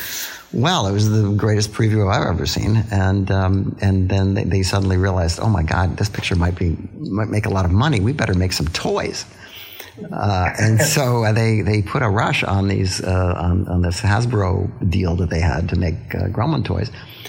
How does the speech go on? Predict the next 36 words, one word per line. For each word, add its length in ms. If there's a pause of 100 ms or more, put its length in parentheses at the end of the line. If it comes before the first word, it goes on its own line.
(140)
And 120
they, 180
they 140
put 200
out 100
a 60
tremendous 760
amount 220
of 60
merchandise, 560
most 240
of 80
it 100
pretty 200
good, 280 (340)
in 120
a 40
very 400
short 300
time. 340 (460)
So 140
they 100
were 140
able 380
to 260
really 200
capitalize 720
on 400
what 240
turned 240
out 160
to 60
be 120
a 80
sleeper 420
hit. 200